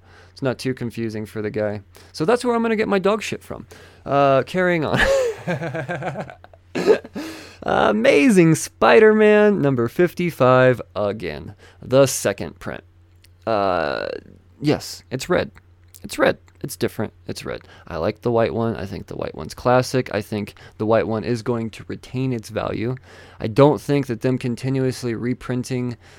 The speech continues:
uh, these books, uh, is going to, um, I don't think it's going to hurt the value of the first print. I actually believe, if anything, it's going to help the value of the first print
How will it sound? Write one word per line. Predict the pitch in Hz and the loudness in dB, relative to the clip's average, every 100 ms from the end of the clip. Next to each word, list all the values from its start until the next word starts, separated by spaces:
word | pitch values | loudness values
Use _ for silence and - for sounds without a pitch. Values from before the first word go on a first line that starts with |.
| - - | -20 -10
uh, | 110 107 95 | -4 -2 -2
these | 110 110 | -4 -8
books, | 101 113 117 - - - - _ - | -4 -4 -4 -6 -14 -14 -18 _ -20
uh, | - - - | -20 -20 -10
is | 127 | -6
going | 120 135 135 131 | -2 0 0 -2
to, | 117 135 127 123 120 117 117 110 107 - _ _ _ _ _ | -4 -2 0 0 -2 -4 -4 -4 -8 -10 _ _ _ _ _
um, | 127 143 131 117 98 87 82 - - - - _ _ _ - - - _ _ _ - - - - | -4 -2 -2 -4 -6 -10 -12 -16 -20 -20 -20 _ _ _ -20 -20 -20 _ _ _ -18 -16 -12 -8
I | |
don't | 143 208 202 | 2 2 4
think | 202 185 | 0 0
it's | 156 - | -2 -2
going | 160 156 143 | 0 0 -2
to | 139 | -4
hurt | 120 135 131 | -2 -2 -2
the | |
value | 113 113 113 117 113 | -4 0 2 0 -2
of | 104 104 | -4 -4
the | 104 | -8
first | - 90 - - | -6 -8 -10 -14
print. | - 60 - _ _ _ - - - - _ | -14 -14 -14 _ _ _ -20 -20 -20 -20 _
I | 147 | 2
actually | 185 202 196 - 170 160 | 4 4 2 -2 0 2
believe, | 143 139 131 135 127 104 | 0 0 0 0 0 -4
if | 123 131 | -8 -4
anything, | 139 131 127 | -4 -4 -4
it's | 120 - | -6 -6
going | 123 117 113 | -6 -4 -6
to | 107 113 101 | -8 -10 -6
help | 117 156 - | -2 -2 -2
the | 117 | -4
value | 110 101 95 | -2 -2 -4
of | 95 143 | -8 -12
the | |
first | - - 76 - - | -16 -14 -14 -16 -16
print | - - | -16 -16